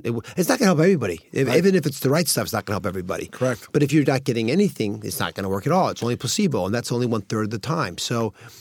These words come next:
Speaker 1: we have a, a major crisis. But can I go back to something you said earlier?
Speaker 2: Sure.
Speaker 1: I, I,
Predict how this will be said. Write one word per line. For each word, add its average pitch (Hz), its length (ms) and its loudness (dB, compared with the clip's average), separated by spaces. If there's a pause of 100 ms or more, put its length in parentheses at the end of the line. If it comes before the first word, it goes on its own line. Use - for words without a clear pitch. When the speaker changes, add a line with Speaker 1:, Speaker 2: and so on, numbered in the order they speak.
(200)
Speaker 1:
we 160 120 2
have 175 180 4
a, 120 240 0 (240)
a 117 80 -4
major 139 380 2
crisis. 117 600 -4 (220)
But 156 80 0
can 247 140 2
I 302 40 4
go 247 120 2
back 214 120 4
to - 60 -4
something 165 140 4
you 147 60 2
said 135 120 0
earlier? 120 480 2
Speaker 2:
Sure. - 280 -2 (180)
Speaker 1:
I, 143 180 0
I, 151 100 2